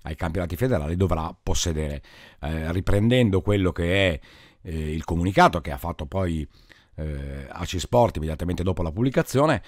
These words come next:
eh, possiamo innanzitutto, eh, anticipare che il regolamento di settore prevederà cinque tipologie di, eh, prodotti esports, ovvero, eh, licenze esports, che sono quella di concorrente, conduttore,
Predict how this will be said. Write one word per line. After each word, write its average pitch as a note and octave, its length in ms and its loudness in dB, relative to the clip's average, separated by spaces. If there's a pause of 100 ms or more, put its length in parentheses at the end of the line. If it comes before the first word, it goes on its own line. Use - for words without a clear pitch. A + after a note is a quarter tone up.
(220)
eh, F2 340 -2
possiamo E2+ 520 0 (300)
innanzitutto, F2 880 -2 (340)
eh, D2+ 140 -6
anticipare F2+ 800 0
che F2 480 -2
il F2+ 260 -4
regolamento F2+ 400 2
di F2+ 80 2
settore F2+ 420 -2
prevederà A2+ 600 0
cinque D#3 520 4
tipologie D#2 680 0 (320)
di, G2 400 0
eh, G2+ 180 0
prodotti F#2+ 580 2
esports, E2 720 -4
ovvero, E2 600 0 (240)
eh, D2 160 -4
licenze E2 880 0
esports, D2+ 480 -4
che - 140 -6
sono G#2 200 2
quella E2+ 200 0
di D#2+ 100 -2
concorrente, F2+ 880 0
conduttore, B2 960 4